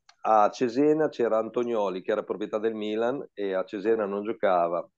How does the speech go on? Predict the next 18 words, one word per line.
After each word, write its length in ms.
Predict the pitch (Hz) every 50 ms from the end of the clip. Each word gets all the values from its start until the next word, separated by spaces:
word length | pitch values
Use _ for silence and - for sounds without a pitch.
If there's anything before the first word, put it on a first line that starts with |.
| _ _ _ _ _ _ _
al 220 | _ - 107 113 113
che 920 | - 123 120 123 131 135 139 139 127 120 113 107 101 98 98 95 92 - _
chiesero 560 | - 110 113 113 113 117 113 110 117 110 104
di 120 | 104 101
fare 260 | - - 104 104 101
un 140 | 104 101 98
cambio, 880 | - 110 107 104 98 98 101 98 98 107 107 110 107 107 104 104 101 95
io 540 | 95 104 104 101 98 95 92 92 92 90 87
che 120 | - -
andassi 400 | 95 92 95 95 90 - - -
a 360 | 95 90 92 92 90 87 87 87
Cesena 680 | - - 104 90 98 107 107 107 110 117 117 117 110
e 40 | 104
lui 200 | 98 98 95 92
venisse 460 | 95 92 92 87 - - - 92 90 90
appunto 400 | 87 - - 92 90 87 - 87
a 40 |
Modena. 420 | 87 87 87 87 87 87 90 92